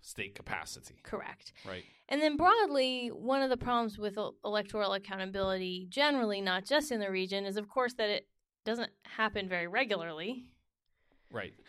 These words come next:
Speaker 2: And that it's pretty blunt.
Speaker 1: Right. Right. Now, does political accountability also include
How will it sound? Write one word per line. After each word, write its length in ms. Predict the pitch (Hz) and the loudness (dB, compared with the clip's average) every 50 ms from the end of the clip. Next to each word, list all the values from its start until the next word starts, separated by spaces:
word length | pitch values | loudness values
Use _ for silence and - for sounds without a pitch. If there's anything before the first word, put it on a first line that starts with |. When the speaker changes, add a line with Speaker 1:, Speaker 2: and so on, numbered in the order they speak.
| - - _ | -20 -12 _
Speaker 2:
And 400 | - 240 240 254 254 247 247 240 | 0 2 2 2 2 0 0 2
that 140 | 240 240 240 | 2 4 4
it's 180 | 233 - - - | 4 2 0 -6
pretty 300 | - - - 285 269 247 | -10 -8 -6 -4 -4 -4
blunt. 400 | 208 180 202 220 196 160 - - _ _ _ _ _ _ _ _ _ _ _ - _ _ _ _ _ _ _ _ _ _ _ _ _ _ _ | -4 -2 0 0 0 0 -2 -6 _ _ _ _ _ _ _ _ _ _ _ -20 _ _ _ _ _ _ _ _ _ _ _ _ _ _ _
Speaker 1:
Right. 600 | - 123 120 120 120 123 127 107 78 - - - - - - - - - | -12 -10 -8 -6 -4 -2 0 0 -2 -4 -8 -14 -18 -18 -20 -20 -10 -4
Right. 240 | 127 117 101 101 - | -2 -2 -2 -2 -2
Now, 380 | 131 127 123 123 123 120 117 - - - - - - - _ _ _ _ 139 | -2 0 0 0 0 0 -2 -4 -10 -18 -20 -20 -20 -20 _ _ _ _ -4
does 220 | 127 127 123 123 | 0 0 0 0
political 540 | - - - 143 151 170 185 175 - 165 160 | -2 0 0 2 2 2 2 0 0 -2 -2
accountability 920 | 147 147 - 131 127 131 127 113 107 120 120 120 117 113 104 - 113 104 | -2 -4 -6 -8 -4 -4 -4 -2 0 0 2 2 2 0 0 -2 -4 -4
also 520 | - 101 104 107 110 104 - 110 101 95 95 | -2 0 2 2 2 0 0 -2 -2 -2 -4
include 840 | 95 98 95 - - - - 113 110 104 101 98 98 95 92 98 | -6 -8 -10 -12 -14 -10 -6 -4 -2 -2 -2 -4 -6 -6 -8 -10